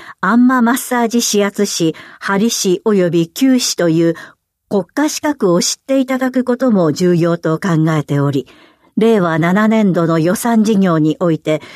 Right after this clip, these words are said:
資格の認知度向上を目的とした広報動画を作成し、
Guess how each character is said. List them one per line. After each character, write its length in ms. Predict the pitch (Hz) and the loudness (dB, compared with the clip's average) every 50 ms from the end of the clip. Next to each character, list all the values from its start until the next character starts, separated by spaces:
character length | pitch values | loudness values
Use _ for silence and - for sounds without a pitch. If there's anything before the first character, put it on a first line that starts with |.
| - - - | -20 -18 -12
資 160 | - - - - | -10 -10 -6 -4
格 280 | 262 262 254 277 262 | -4 -2 0 0 2
の 220 | 247 254 247 233 - | 2 2 2 0 0
認 300 | 208 196 240 285 311 294 | 0 2 2 4 2 2
知 160 | - 320 262 | 0 0 0
度 120 | 233 175 | 0 -2
向 280 | - - 208 220 226 208 | -2 0 0 0 0 0
上 360 | 233 220 214 208 202 202 190 | 0 0 2 2 2 2 2
を 40 | 175 | 2
目 200 | 180 190 190 - | 0 0 -2 -4
的 280 | - 202 196 196 - | -4 -4 -4 -4 -4
と 120 | - 190 196 | -4 -4 -4
し 140 | - - - | -4 -4 -4
た 180 | 190 180 175 - - - - - _ _ _ _ _ _ _ _ - | -4 -4 -4 -6 -10 -18 -20 -20 _ _ _ _ _ _ _ _ -4
広 240 | - 247 269 262 - | -2 0 0 0 0
報 220 | 302 285 285 269 | 0 0 0 0
動 220 | 262 277 277 269 233 | 0 0 0 0 0
画 180 | 185 175 160 | 0 0 0
を 80 | 165 196 | 0 -2
作 280 | - - 202 180 - - | -4 -4 -6 -6 -6 -6
成 240 | - - 180 185 | -4 -2 -2 0
し、 300 | - - - 180 170 170 | -2 -2 -2 -2 -2 -4